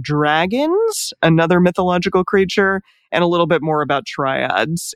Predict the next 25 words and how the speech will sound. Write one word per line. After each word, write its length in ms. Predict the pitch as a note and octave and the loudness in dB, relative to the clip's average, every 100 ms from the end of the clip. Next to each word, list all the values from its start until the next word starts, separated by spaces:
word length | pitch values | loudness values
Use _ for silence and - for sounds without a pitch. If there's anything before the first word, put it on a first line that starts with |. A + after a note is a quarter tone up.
| - | -2
and 220 | D3+ D3 | 0 0
how 500 | B2+ D#3+ D3 D3 C#3+ - _ _ _ | 0 0 2 0 -2 -6 _ _ _
triads 420 | - B3+ A#3+ G#3+ | 0 2 0 -4
tend 300 | - G#3+ G3 - | 0 2 2 2
to 580 | F#3 F#3 F3+ F3 F3 D#3+ - | 0 4 4 4 2 0 -2
be 240 | D#3+ E3 D#3 | 0 0 2
something 420 | F3 E3 D#3 D3+ | 0 2 0 0
that 80 | D3 | 0
a 60 | |
lot 160 | C#3+ C#3+ | 0 0
of 100 | C#3 | -2
people 300 | D#3 D3+ C#3+ | -2 0 0
want, 440 | D3 D3 D3 - - | 2 0 -2 -4 -6
but 100 | D3+ | -2
they 80 | C#3+ | 0
are 80 | C#3+ | 2
not 260 | C#3 C3 | 0 0
easy, 580 | - C#3+ C#3 - G2+ C3+ F3+ - | -4 -6 -4 -2 0 0 -2 -2
and 100 | D3+ | 2
reminding 440 | C#3+ C#3+ C#3 C#3+ | 2 2 0 0
everyone 300 | C3+ C#3 C3+ | 0 0 2
out 200 | C3+ C3+ | 2 0
there 340 | C#3+ B2 C#3+ - _ _ _ _ | 0 2 0 -2 _ _ _ _
that 140 | D#3+ | 0
they're 440 | E3 D#3+ D#3 D#3 | 2 0 0 0